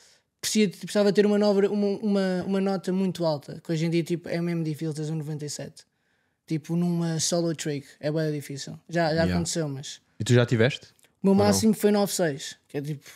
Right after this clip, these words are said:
Speaker 1: também bué
Speaker 2: Foi
Speaker 1: alto.
Speaker 2: quando foste champ, ou não?
Speaker 1: Não, ah, quando fui champ deram-me nove ponto quatro. Na manobra estava do nove ponto três e deram-me nove ponto quatro.
Speaker 2: Hum.
Speaker 1: Em de-, eh, nove ponto seis também foi no Super Crown, em dois mil e dezanove, que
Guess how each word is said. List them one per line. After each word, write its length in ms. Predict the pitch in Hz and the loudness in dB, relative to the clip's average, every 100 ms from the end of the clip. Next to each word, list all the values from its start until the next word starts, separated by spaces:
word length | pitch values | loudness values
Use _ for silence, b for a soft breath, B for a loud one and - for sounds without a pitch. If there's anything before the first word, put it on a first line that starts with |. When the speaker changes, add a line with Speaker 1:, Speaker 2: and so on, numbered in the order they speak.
| - - | -20 -8
Speaker 1:
também 220 | 160 156 | -4 -4
bué 340 | 139 131 151 | -4 -4 0
Speaker 2:
Foi 100 | 143 | 2
Speaker 1:
alto. 40 | 120 | 4
Speaker 2:
quando 100 | 131 | 2
foste 720 | - 135 - 131 127 123 120 117 | 4 2 2 0 2 2 0 -2
champ, 240 | - 127 - b | -2 -2 -4 b
ou 120 | - | -2
não? 120 | 104 170 | 0 2
Speaker 1:
Não, 380 | 180 180 165 - | 0 0 -2 -2
ah, 460 | 165 165 165 160 | -2 0 -2 -2
quando 180 | 160 196 | -2 -2
fui 160 | 170 175 | -2 -2
champ 360 | - 196 190 - _ - | -2 0 -2 -6 _ -8
deram-me 540 | 185 190 185 180 175 | -2 0 0 -2 -2
nove 260 | 180 180 - _ _ | -2 -4 -6 _ _
ponto 220 | 185 170 | -8 -4
quatro. 420 | 175 147 - - _ _ _ _ _ _ - | -4 -4 -6 -20 _ _ _ _ _ _ -8
Na 140 | 165 175 | -2 0
manobra 260 | 180 175 | 0 0
estava 220 | 165 185 | 0 0
do 140 | 180 190 | 0 0
nove 200 | 190 175 | -2 -2
ponto 180 | 190 170 | -4 -2
três 220 | 185 180 | 0 0
e 40 | |
deram-me 200 | 180 175 | 0 0
nove 160 | 170 - | -2 -4
ponto 180 | 165 156 | -8 -4
quatro. 320 | 165 151 - B | -2 -4 -6 B
Speaker 2:
Hum. 180 | 101 95 - | -4 -4 -2
Speaker 1:
Em 320 | 175 180 180 175 | 0 0 -2 -4
de-, 80 | 180 | -2
eh, 160 | 180 190 | 0 0
nove 220 | 196 202 | 0 -2
ponto 180 | 226 202 | -2 0
seis 200 | 214 214 | 2 2
também 220 | 226 220 | 2 0
foi 140 | - 202 | 0 0
no 80 | |
Super 340 | 185 214 190 196 | 0 0 0 0
Crown, 400 | 185 185 214 247 - _ _ _ _ 190 | 0 0 0 -2 -6 _ _ _ _ -2
em 120 | 190 | 2
dois 140 | 190 | 4
mil 140 | 202 202 | 4 2
e 40 | |
dezanove, 460 | 175 190 190 208 | 2 0 0 -2
que 60 | - | -4